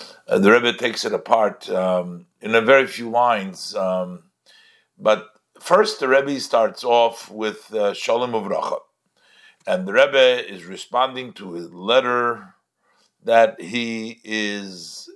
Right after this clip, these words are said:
giving the good news about the marriage of his son, Shlita, on Wednesday, the fifteenth of Kislev, that of the mar-, forthcoming marriage of his son, on the, uh,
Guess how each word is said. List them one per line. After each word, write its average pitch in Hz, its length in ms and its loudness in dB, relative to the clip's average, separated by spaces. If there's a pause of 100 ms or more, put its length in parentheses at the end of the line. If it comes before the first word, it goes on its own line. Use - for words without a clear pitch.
(160)
giving 120 340 -8
the 101 100 -12
good 110 240 -8
news 131 440 -4
about 101 460 2
the 92 500 -10
marriage 110 520 0
of 90 120 -4
his 85 240 -10
son, 143 400 2 (760)
Shlita, 160 760 2 (100)
on 92 680 -2
Wednesday, 127 640 0
the 104 80 -12
fifteenth 101 500 -14
of 87 140 -14
Kislev, 120 520 -8
that 110 440 2
of 92 300 -4
the 95 260 -10 (140)
mar-, 113 320 0
forthcoming 104 680 -2
marriage 87 400 -2
of 82 120 -16
his 85 160 -16
son, 131 400 0 (600)
on 101 300 2
the, 98 480 -8 (140)
uh, 90 500 0